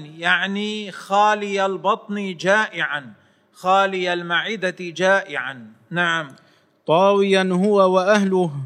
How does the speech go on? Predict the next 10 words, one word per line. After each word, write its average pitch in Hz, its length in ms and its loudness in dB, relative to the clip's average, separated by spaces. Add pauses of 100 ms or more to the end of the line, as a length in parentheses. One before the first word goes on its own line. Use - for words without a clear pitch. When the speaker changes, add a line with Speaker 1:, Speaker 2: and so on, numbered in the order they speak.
(140)
Speaker 1:
هو 226 380 4
وأهله، 220 480 2
هو 190 580 -2
وأزواجه 185 1000 -4
أيضا. 135 360 -10 (280)
هم. 165 260 -8 (160)
Speaker 2:
لا 143 300 4
يجدون 196 680 0
عشاء. 175 680 2 (540)
Speaker 1:
نعم. 165 480 -12